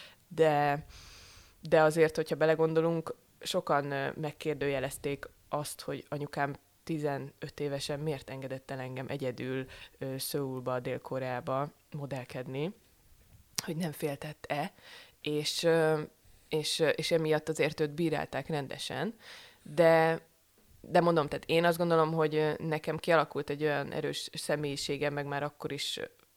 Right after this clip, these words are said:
lehetett, tehát hogyha valaki nem akar menni, akkor nem fogják, nem lehet erre kényszeríteni, vagy hát biztos lehet, de az nem az én családomban, ez ilyen nem fordult volna elő. Szóval, ö,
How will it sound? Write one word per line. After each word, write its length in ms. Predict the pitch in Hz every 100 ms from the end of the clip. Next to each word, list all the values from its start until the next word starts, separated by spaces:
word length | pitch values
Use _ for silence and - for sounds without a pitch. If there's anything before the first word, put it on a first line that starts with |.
| -
lehetett, 420 | - 139 151 151 -
tehát 220 | - - -
hogyha 220 | 160 156
valaki 320 | 156 143 -
nem 160 | 147 147
akar 240 | - 147
menni, 220 | 143 143
akkor 200 | 139 -
nem 100 | 139
fogják, 360 | 139 135 127 -
nem 220 | 156 147
lehet 240 | 135 -
erre 120 | 123 117
kényszeríteni, 840 | - 131 131 - - - 120 123
vagy 160 | 156 -
hát 100 | -
biztos 320 | - - -
lehet, 280 | - 139 127
de 200 | 139 127 -
az 120 | 135
nem 160 | 135
az 120 | 131 127
én 100 | 123
családomban, 580 | - 127 120 123 123
ez 140 | 123 123
ilyen 240 | - 135 -
nem 100 | 131
fordult 360 | - 127 -
volna 220 | - 131
elő. 300 | 123 120 160 214 - - - - -
Szóval, 520 | - 180 165 170 175
ö, 260 | 175 175